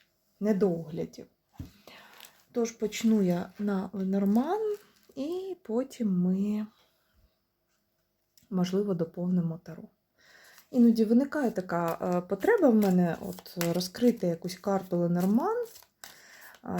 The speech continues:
тому що, знаєте, в Ленорман, е, все-таки, ну, майже вдвічі, е, м-, менша кількість карт, ніж в Таро, знаєте, і, м,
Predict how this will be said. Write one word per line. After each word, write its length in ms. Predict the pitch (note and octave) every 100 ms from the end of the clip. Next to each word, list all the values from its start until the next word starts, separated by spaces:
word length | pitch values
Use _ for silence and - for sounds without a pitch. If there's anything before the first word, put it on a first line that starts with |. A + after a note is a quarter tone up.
| F3+
тому 220 | G#3 B3
що, 200 | A#3+ A3+
знаєте, 640 | G#3+ C4+ C4+ G#3 F#3+ F3+ E3+
в 80 | F3
Ленорман, 560 | G3 G3+ G#3+ A#3 A#3
е, 280 | G#3 G3 F#3+
все-таки, 800 | F#3 - F#3 F#3 - F#3 F#3 F3+ F3 F3
ну, 100 | C4+
майже 340 | G3+ F3+ F#3+ F3+
вдвічі, 480 | E3+ F#3+ F#3+ -
е, 280 | F3+ E3+ F3
м-, 580 | E3+ E3+ E3+ F3 F3 F#3
менша 400 | F#3+ G3+ F#3+ -
кількість 720 | F#3 G3 F3+ F3+ F3 - - -
карт, 400 | - G#3 G3+ -
ніж 280 | F#3+ F#3 F#3
в 120 | F3+
Таро, 380 | F3+ F3+ A#3+ C4
знаєте, 420 | G3+ A3 A#3+ G3 - - - - - - -
і, 320 | G3 F#3+ F#3
м, 520 | F3+ F3+ F3+ F3+